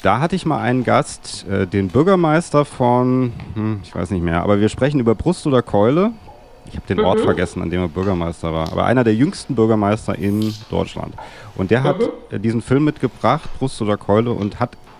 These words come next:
Speaker 1: dann immer Louis de Funès gesagt. Und dann gab es so Kommentare, die gesagt haben, der weiß ja gar nicht, wie das richtig heißt und so. Ja.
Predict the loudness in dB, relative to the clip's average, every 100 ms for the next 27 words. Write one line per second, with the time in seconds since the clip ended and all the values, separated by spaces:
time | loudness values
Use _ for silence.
0 | -2 0 2 2 4 2 2 0 0 2
1 | 4 4 2 2 2 0 -4 -2 0 0
2 | 0 -4 -6 -2 -2 -4 -2 -2 -2 -4
3 | -4 -8 -8 -2 2 2 2 0 0 2
4 | 0 -2 -2 -2 -4 -4 -6 -6 -12 -8
5 | -6 -4 -6 -8 -10 -8 -8 -8 -8 -8
6 | -8